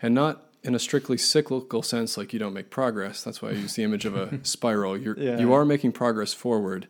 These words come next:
Speaker 1: but it's the same pattern of
Speaker 2: Mm-hmm.
Speaker 1: repent of trying to save myself, repent of trying to live life on my own,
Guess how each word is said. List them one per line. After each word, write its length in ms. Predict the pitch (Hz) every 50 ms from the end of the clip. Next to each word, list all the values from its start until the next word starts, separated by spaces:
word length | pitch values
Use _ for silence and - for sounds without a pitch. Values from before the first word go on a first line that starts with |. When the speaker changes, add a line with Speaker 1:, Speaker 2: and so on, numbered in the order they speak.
| - - - - - _ _
Speaker 1:
but 120 | - 110 120
it's 100 | 123 -
the 80 | 127
same 240 | - - 127 117 110
pattern 480 | 113 110 98 90 - - - 104 - - - -
of 380 | - 104 95 95 - - - _ - - - _
Speaker 2:
Mm-hmm. 200 | 147 139 120 127
Speaker 1:
repent 420 | 123 113 110 - 117 120 123 123 -
of 100 | 107 104
trying 240 | - - 107 101 -
to 40 |
save 280 | - - - 98 190 190
myself, 760 | - - - - - 139 135 131 131 127 - - - - -
repent 400 | - - - 113 107 107 104 -
of 100 | 98 -
trying 280 | - - 98 92 92
to 160 | 87 - - - - -
live 240 | 104 104 110 107
life 260 | 110 107 107 107 - -
on 120 | 107 98
my 100 | 95 95
own, 380 | 95 101 101 98 98 98 95